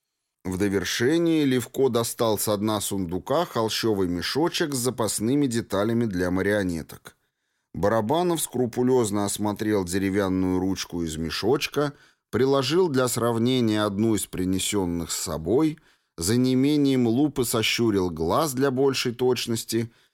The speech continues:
взял напряженную паузу и в итоге со вздохом опустил руки. «Похоже, да не то. Да, я вижу, что это не ваших рук дело.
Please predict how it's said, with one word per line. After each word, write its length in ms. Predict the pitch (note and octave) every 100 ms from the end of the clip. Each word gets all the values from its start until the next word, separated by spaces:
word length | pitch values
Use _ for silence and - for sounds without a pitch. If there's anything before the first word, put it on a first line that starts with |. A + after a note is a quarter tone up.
| _ -
взял 460 | E2 D#2 A2 D#3+ C#3+
напряженную 880 | B2 G2+ G#2 F2+ G#2 F#2 D#2+ D#2+
паузу 640 | D2+ G2+ D3 D#3+ D3+ C#3 D3+
и 220 | - A#2+
в 160 | G2+ F#2
итоге 440 | - D#3 C3 C#3
со 180 | - F#2+
вздохом 680 | F2 D2+ G#2+ C#3 - C3 -
опустил 720 | F2+ - E2+ - F#2+ G#2+ E2+
руки. 420 | D#2 D2 C#2 - _ _ _ _ _ _ _
«Похоже, 880 | - A#2 - B2 D#3 D#3 B2+ C3 C#3+ B2+
да 240 | F#2 A#2+
не 180 | A#2+ A#2+
то. 600 | - F2+ G2 G2+ G2+ F2+ -
Да, 400 | A#1+ A2 C#2 D3+
я 220 | G#2+ A2
вижу, 420 | A2+ C3+ B2+ A#2+
что 180 | A2 G#2+
это 260 | A2 G2 G2+
не 120 | G2+
ваших 480 | F#2+ G2 F#2+ F2 -
рук 240 | E2 E2+
дело. 420 | C#2+ D2 A#1+ -